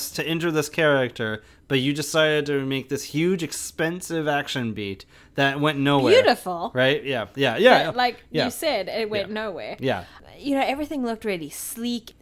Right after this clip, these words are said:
Speaker 1: Like, I don't know who was the cinematographer, but it was beautiful stuff. And I loved
Speaker 2: Mm-hmm.
Speaker 1: how the characters looked. I think my favorite scene was Jigglypuff <laughs> singing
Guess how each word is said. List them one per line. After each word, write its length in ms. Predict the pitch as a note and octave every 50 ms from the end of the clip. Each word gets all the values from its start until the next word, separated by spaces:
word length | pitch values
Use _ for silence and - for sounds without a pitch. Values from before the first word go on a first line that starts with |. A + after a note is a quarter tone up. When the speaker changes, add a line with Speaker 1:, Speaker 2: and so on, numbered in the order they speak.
| - _
Speaker 1:
Like, 200 | - A#3+ A#3+ A#3 -
I 120 | - A3+ A#3+
don't 120 | B3 A#3+
know 100 | A3+ F#3+
who 160 | G3 G3 G3+ G3
was 120 | F#3+ F#3
the 60 | F#3 F3+
cinematographer, 800 | - - F#3+ F3+ F3 F3 - - F3+ F3 F3 F#3 F3+ F#3+ F3+ F3
but 180 | F3+ F3 E3+ - -
it 160 | - G#3 -
was 300 | G#3 G3+ F3 E3+ E3 - - - - _ _ _ _ _
beautiful 720 | - G3 F3+ F#3 G#3 A3 F#3+ E3 - - - G#2 - F#3 G#3
stuff. 420 | - - - - - - E3 - -
And 160 | - G3 G3
I 100 | F#3+ G3
loved 340 | G3 G3+ G#3 G#3+ G#3+ G#3 -
Speaker 2:
Mm-hmm. 80 | - G3+
Speaker 1:
how 260 | G3 F#3+ F#3+ F#3 F3+ - - - - - - - _ _ _
the 80 | G#3+ G3
characters 600 | - - G3+ F3+ F3+ F3 - - F3 E3 - G#3+
looked. 480 | A3 B3+ C#4 C#4 C#4 C4+ C#4 - - - - - - _ -
I 100 | G3+ G3+
think 180 | G3+ G3+ -
my 120 | F3+ F3 F3
favorite 520 | - - - G#3 G3 G3 G3 G#3+ G3+ -
scene 400 | - - - G3+ F#3+ F#3+ G3 F#3+ F3+
was 200 | F3 E3+ - -
Jigglypuff 920 | - - G#3 G#3 A3 A3 A3+ A#3+ A#3 - - A#3 A3+ A3+ A#3+ - - - - -
<laughs> 60 | -
singing 680 | - - - - - G#3+ G3 G3+ G#3+ A3+ A#3+ A#3+ B3